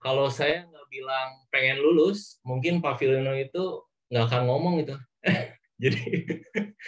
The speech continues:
saking bebasnya dia memberikan, eh, waktu pada saya untuk melakukan banyak hal.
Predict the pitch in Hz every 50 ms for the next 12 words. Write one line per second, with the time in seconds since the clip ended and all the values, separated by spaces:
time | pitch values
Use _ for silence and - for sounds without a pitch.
0 | - - - - _ _ _ _ _ _ _ _ _ _ - 147 143 143 147 156
1 | 151 151 151 147 143 143 143 143 147 151 151 - 208 202 196 180 165 156 151 147
2 | 143 147 143 131 - - _ _ _ _ _ _ _ - 131 135 135 131 131 127
3 | 131 131 127 - 135 131 131 131 127 127 123 120 117 120 117 107 110 110 110 113
4 | 113 113 113 113 113 - - - _ _ - - 123 120 117 117 120 - 151 151
5 | 147 147 147 120 113 117 113 110 117 113 117 131 139 127 120 113 110 104 110 113
6 | 110 110 107 107 104 104 - _ _ - 113 110 110 110 113 113 117 113 113 110
7 | 110 110 110 107 107 104 110 123 139 151 175